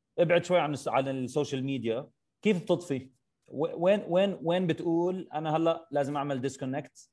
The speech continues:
لازم ما أفتح سوشيال ميديا"؟ قد إيه صعب تعمل هيك شغلة؟ صار في عنا إدمان، لا؟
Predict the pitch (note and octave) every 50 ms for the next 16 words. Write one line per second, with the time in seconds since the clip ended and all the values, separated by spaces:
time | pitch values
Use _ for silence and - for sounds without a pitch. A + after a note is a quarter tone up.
0 | _ - B2 C#3 C3+ C3 C#3 C#3 C3+ C3+ C3+ C3 C3 B2+ C3+ C#3+ D3+ C#3+ C3+ C#3
1 | C#3+ C#3 - - C3 - - - C#3 C3 C3 C3+ B2+ B2+ C#3 D3+ D3 B2+ C#3 C#3+
2 | C#3+ D3+ D3 - _ _ _ _ - B2+ B2 A2+ C#3 E3 F3+ E3+ F3 G3+ G3 E3+
3 | D#3+ E3 E3 D3 A#2+ G#2 - _ _ _ E3 D#3 C#3 D3+ D#3 C#3+ C3 C#3 C#3 C3
4 | - E3 D#3+ C#3 C#3+ C#3+ D3 D#3+ E3 - _ _ _ _ _ _ _ _ _ _
5 | _ _ _ _ _ _ _ _ _ _ _ _ _ _ - - D3+ D3 C#3+ C3
6 | E3 D3 F#3 G3 F#3 F3 E3+ E3 D#3+ D#3+ D#3 D3 E3+ C#3 D#3+ G#3 A3 G3 D#3 D#3
7 | D3 - _ _ A2+ A#2 C3 E3+ G#3+ A3+ - -